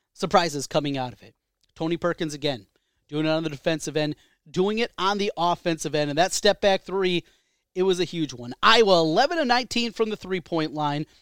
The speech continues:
They shoot fifty-eight percent from downtown, just fifty percent from inside the arc. You don't see that very often. Nineteen to thirty-eight from inside. At the free throw line,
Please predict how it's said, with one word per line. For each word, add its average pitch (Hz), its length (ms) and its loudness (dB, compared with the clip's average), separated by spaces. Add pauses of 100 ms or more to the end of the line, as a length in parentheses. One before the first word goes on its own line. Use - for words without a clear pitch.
(200)
They 202 180 4
shoot 202 320 -2 (380)
fifty-eight 247 880 -4
percent 185 480 0
from 170 220 -2
downtown, 165 640 0 (340)
just 349 220 -2
fifty 359 320 0
percent - 500 -2 (340)
from 208 180 4
inside 208 420 4
the 160 140 4
arc. 185 240 0
You 170 40 -4
don't 175 160 0
see 160 120 -4
that 160 180 2
very 147 240 -4
often. 139 400 -2 (340)
Nineteen 185 380 0
to 160 60 2
thirty-eight 165 480 -2
from 156 180 -2
inside. 147 640 -2 (580)
At 220 160 2
the 208 80 0
free 185 240 -4
throw 175 220 0
line, 160 320 0